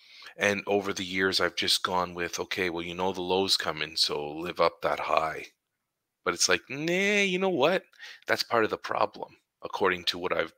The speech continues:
been reading about and learning about in science. That's part of the problem." So instead,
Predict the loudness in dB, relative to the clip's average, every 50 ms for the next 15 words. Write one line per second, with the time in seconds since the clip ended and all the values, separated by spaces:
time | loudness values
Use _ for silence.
0 | _ -10 -10 -8 -6 -6 -6 -6 -4 -4 -4 -6 -2 0 2 2 2 0 -2 -6
1 | -4 -2 -2 -2 -4 -6 -4 -4 -6 -4 -2 0 2 4 4 4 2 2 -2 -4
2 | -4 -4 -4 -2 -2 -2 2 4 4 4 2 -2 -2 0 2 2 2 2 -2 -8
3 | _ _ -18 -16 -14 -12 -12 -12 -10 -4 -2 -2 -2 0 0 0 0 4 4 6
4 | 6 4 2 0 -6 -14